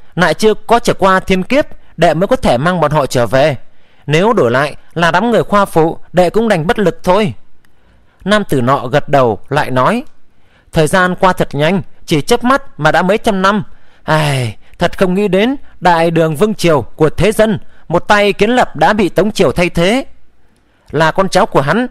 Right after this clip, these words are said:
vô năng thôi. Tử Vũ, ta nghe nói thế dân huynh còn có con cháu tại thế, chúng ta có nên tìm bọn họ hay không? Bồi dưỡng một chút, coi như là một phen tình nghĩa của năm đó."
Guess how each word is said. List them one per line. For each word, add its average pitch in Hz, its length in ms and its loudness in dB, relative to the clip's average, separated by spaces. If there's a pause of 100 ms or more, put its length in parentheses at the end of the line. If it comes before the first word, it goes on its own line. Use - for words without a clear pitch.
(120)
vô 185 140 4
năng 196 220 0
thôi. 190 360 0 (720)
Tử 135 180 2
Vũ, 214 260 2 (240)
ta 202 120 2
nghe 202 160 2
nói 220 360 2
thế 220 160 0
dân 214 180 0
huynh 196 240 2 (180)
còn - 180 2
có 202 120 2
con 214 160 0
cháu 190 280 2
tại 151 200 0
thế, 202 320 0 (300)
chúng 220 140 2
ta 202 200 4
có 196 120 0
nên 208 200 2
tìm 156 220 0
bọn 151 120 2
họ 151 140 0
hay 170 160 0
không? 196 280 0 (360)
Bồi 185 160 4
dưỡng 240 220 2
một 202 160 -2
chút, 294 200 0 (200)
coi 220 140 2
như 208 200 2
là 190 140 2
một 143 180 0
phen 208 180 0
tình 147 240 -2
nghĩa 214 160 2
của 165 160 0
năm 165 200 -2
đó." 196 280 4